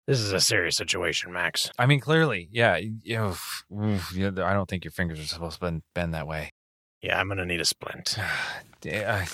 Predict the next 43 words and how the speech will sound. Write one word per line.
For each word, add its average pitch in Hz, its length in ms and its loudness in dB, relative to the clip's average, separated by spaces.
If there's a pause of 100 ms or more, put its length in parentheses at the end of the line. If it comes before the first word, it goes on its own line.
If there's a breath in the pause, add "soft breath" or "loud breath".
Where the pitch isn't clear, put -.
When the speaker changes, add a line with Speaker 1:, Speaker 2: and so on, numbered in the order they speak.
(140)
Speaker 2:
I, 101 100 4
okay. 98 420 0 (100)
Well, 104 120 0
looking 127 240 4
at 127 80 4
the 131 80 4
letter 127 220 8
here, 113 200 6
it 110 100 6
says, 113 320 4 (120)
yeah, 107 260 4
ninety 117 320 6
days 120 240 4
past 123 380 4
due. 127 320 6 (520 loud breath)
This 110 140 2
is 117 80 -2
the 127 80 2
final 131 320 6
notice 131 360 6
before 117 240 2
we 117 100 6
send 123 200 6
it 117 80 0
to 117 100 2
collections. 107 800 6
Speaker 1:
Oh, 101 220 6
boy. 80 400 2 (140)
That 104 80 -4
doesn't 95 280 0
sound 85 300 2
good. 78 160 4
Speaker 2:
No, 135 360 6
it 101 80 -4
doesn't 110 480 2 (180)
at 117 160 2
all. 104 400 4
Speaker 1:
Oh, 220 160 8
look, - 300 6
the, 131 260 4
the 131 160 4
animated 147 500 2 (480)
gif 151 300 2